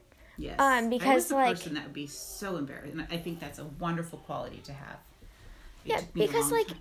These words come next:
Speaker 2: if
Speaker 1: I know it's funny, but it, I, I just wasn't, I wasn't that type of girl.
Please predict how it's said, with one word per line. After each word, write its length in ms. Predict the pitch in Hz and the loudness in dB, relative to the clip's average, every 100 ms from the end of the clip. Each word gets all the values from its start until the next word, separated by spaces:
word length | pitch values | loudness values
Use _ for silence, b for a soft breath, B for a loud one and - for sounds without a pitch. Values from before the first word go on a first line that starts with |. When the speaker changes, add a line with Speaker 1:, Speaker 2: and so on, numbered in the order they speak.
| - | 0
Speaker 2:
if 160 | 269 523 | 2 4
Speaker 1:
I 20 | |
know 80 | 508 | 0
it's 220 | 494 - | 0 -4
funny, 420 | 349 466 571 277 | -2 -2 0 0
but 160 | - 208 | 0 -2
it, 220 | 226 - 214 | -4 0 0
I, 180 | 208 - | 2 0
I 140 | 208 208 | -2 -2
just 280 | 226 226 | -4 -6
wasn't, 320 | 214 208 220 190 | -4 -4 -6 -8
I 120 | 196 | -8
wasn't 360 | 175 175 277 311 | -8 -6 -6 -8
that 180 | 277 - | -10 -10
type 240 | 190 175 | -14 -12
of 160 | 165 - | -14 -12
girl. 300 | 143 139 | -12 -10